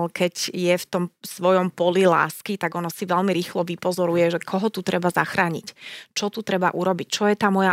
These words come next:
úloha, aby tá, tu tá láska stále bola. A to dieťa, my ani nevieme, ale ono zrazu vklzne veľmi prirodzene medzi tých dvoch dospelých, ktorých si ho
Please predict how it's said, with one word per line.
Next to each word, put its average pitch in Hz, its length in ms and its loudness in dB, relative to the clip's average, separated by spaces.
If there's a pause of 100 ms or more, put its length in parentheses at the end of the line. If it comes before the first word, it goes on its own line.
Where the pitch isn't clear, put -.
úloha, 175 480 0
aby 170 100 -8
tá, 175 220 -4 (160)
tu 185 160 -8
tá 185 160 4
láska 175 360 2
stále 175 340 -2
bola. 165 320 0 (500)
A 175 140 -4
to - 80 -6
dieťa, 185 320 0
my 185 160 2
ani 185 160 2
nevieme, 185 640 4
ale 175 260 2
ono 175 220 0
zrazu 185 560 2
vklzne 196 800 0
veľmi 180 320 4
prirodzene 185 560 2
medzi 175 300 0
tých 180 160 -2
dvoch 185 240 2
dospelých, 190 680 0
ktorých 175 400 -2
si - 220 -2
ho 180 160 2